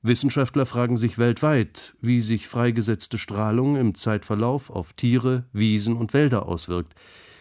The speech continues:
wie sie gar die Ernährung der Rentiere beeinflusst und was die Krankengeschichten der Patienten verraten, die an Krebs leiden. In letzter Zeit teilen ukrainische Experten mit den japanischen Kollegen Erkenntnisse und Erfahrungen.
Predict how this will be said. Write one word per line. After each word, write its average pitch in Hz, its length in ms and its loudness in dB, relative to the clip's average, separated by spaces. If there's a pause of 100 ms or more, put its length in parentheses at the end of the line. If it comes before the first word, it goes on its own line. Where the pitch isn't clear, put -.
(160)
wie 120 80 0
sie 127 100 2
gar 131 180 2
die 143 140 4
Ernährung 123 580 4
der 127 160 0
Rentiere 117 520 2
beeinflusst 101 680 0 (540)
und 131 180 0
was 147 160 0
die 147 160 0
Krankengeschichten 143 920 0
der 135 100 -2
Patienten 117 600 0
verraten, 101 680 0 (340)
die 127 100 0
an 131 120 2
Krebs - 360 -4
leiden. 73 360 -6 (880)
In 131 80 4
letzter 175 340 2
Zeit 151 480 -2
teilen 143 340 2
ukrainische 131 520 0
Experten 127 760 0
mit 127 240 0
den 135 160 2
japanischen 131 680 0
Kollegen 120 540 4
Erkenntnisse 120 960 0
und 107 140 -4
Erfahrungen. 87 720 -6